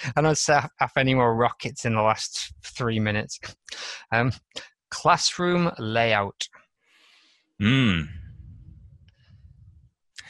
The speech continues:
Speaker 2: Th-, you know, this is the fun part. I, w-, I won't go to my cynical side. Um,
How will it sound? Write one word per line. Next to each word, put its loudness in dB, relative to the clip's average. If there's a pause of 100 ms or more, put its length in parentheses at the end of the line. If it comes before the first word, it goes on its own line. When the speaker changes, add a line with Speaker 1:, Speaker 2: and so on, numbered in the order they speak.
(140)
Speaker 2:
Th-, 4
you 6
know, 6
this 4
is 0
the 4
fun 0
part. 2 (100)
I, 4
w-, 2
I 4
won't 6
go 6
to 0
my 4
cynical 0
side. 0 (480)
Um, 0